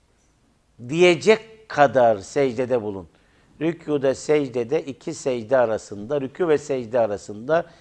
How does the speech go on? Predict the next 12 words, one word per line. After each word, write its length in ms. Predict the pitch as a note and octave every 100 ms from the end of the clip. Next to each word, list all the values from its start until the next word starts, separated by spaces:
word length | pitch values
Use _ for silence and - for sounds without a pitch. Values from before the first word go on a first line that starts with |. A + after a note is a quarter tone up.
| - _ -
bu 60 | -
şekilde 540 | - - A#2 A2 G2+
davranmayı 680 | B2+ B2+ A#2 A2 G#2 G#2 C#3+
Efendimiz 460 | A2+ B2 G#2 A#2 A#2+
emretti. 480 | G#2 F#2+ F#2 _ _ _ _ _
Üç 400 | E3 G3+ - -
defa 520 | B2+ A2+ - G#2 G2+ G#2+
namazını 680 | B2+ B2 G#2+ G#2 C3+ F#3 G3 _ _ _ -
iade 540 | B2+ C3+ A#2+ G#2 C#3+ C3+
ettirdi 720 | - - G#2+ F#2+ G#2+ D3+ D#3 -
o 160 | C3+ B2+
şahsa. 540 | - G#2 F#2 - G2